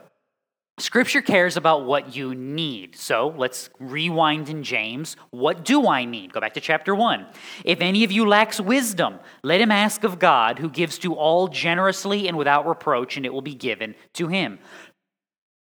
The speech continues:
So starting point, I need to think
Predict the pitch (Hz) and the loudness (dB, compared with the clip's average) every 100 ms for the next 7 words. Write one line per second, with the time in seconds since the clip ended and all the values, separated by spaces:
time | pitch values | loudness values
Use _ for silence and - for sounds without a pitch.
0 | _ _ _ - 190 254 302 262 208 120 | _ _ _ -6 2 6 6 6 4 2
1 | 95 - - 170 233 - 226 - - - | -2 -10 -2 2 2 2 -2 -2 -6 -2
2 | 147 170 - | -2 -2 -10